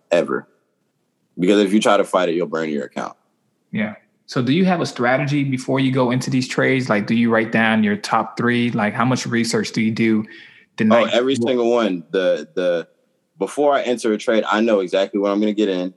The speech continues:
Speaker 1: I know exactly where I'm gonna get out. If it doesn't work, I know exactly where I wanna get out if it does work before I even press that button.
Speaker 2: Right.
Speaker 1: And that's the, and that, and that's just to keep me from losing money because,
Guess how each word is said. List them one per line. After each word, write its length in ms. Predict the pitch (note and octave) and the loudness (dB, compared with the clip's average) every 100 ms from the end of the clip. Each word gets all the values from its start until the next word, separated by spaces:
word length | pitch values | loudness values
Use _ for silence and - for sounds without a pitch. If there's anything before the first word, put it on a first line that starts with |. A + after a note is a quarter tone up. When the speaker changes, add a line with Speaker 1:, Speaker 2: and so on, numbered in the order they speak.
| _ | _
Speaker 1:
I 120 | E2+ | -4
know 180 | F#2+ F#2 | -2 -2
exactly 420 | F2 F2+ F2+ - | -2 -2 -2 -2
where 140 | F#2 F2+ | -2 -2
I'm 100 | F2 | -2
gonna 140 | F2+ | -4
get 140 | E2+ F2 | -2 0
out. 200 | F#2+ F2 | 2 0
If 140 | E2+ | -4
it 100 | E2 | -2
doesn't 280 | - F2 E2 | 0 0 -2
work, 240 | F2+ F#2+ - | -2 -2 -2
I 80 | |
know 180 | E2+ F2 | -2 -2
exactly 640 | D#2+ - E2+ - E2 E2 - _ _ | -2 0 0 0 -4 -4 -6 _ _
where 180 | E2+ F2 | 0 2
I 60 | D#2+ | 2
wanna 400 | D2+ F2+ F#2+ F2+ | 2 2 2 2
get 120 | F#2 | 2
out 240 | F2+ F#2+ | 2 2
if 160 | E2+ - | -2 -4
it 160 | D#2 | -4
does 240 | D2 E2+ E2+ | 0 0 2
work 300 | F2+ F#2 E2 | 0 0 -2
before 220 | E2 E2+ | -2 0
I 80 | F2+ | 2
even 160 | E2 D2+ | 0 0
press 240 | E2 D#2+ | -2 0
that 180 | D#2+ D2 | -2 0
button. 240 | E2 - - _ _ - | -2 -4 -12 _ _ -6
Speaker 2:
Right. 240 | A2+ G#2+ - _ _ _ _ _ _ _ _ _ _ - | -4 -4 -8 _ _ _ _ _ _ _ _ _ _ -2
Speaker 1:
And 120 | F#2+ | 2
that's 200 | G2+ G#2 | 2 2
the, 180 | - G#2 | 0 2
and 140 | G2+ G#2+ | 4 4
that, 200 | A2+ - | 2 2
and 120 | A2+ | 2
that's 160 | B2 - | 2 2
just 140 | - | -2
to 80 | A2 | -2
keep 240 | A#2+ C3 | -4 -2
me 140 | G2+ F#2 | 0 0
from 200 | F2+ F#2 | -2 0
losing 300 | G2 E2+ F2 | 2 2 2
money 200 | F#2+ E2 | 2 0
because, 400 | E2 F2 D#2+ | 0 0 0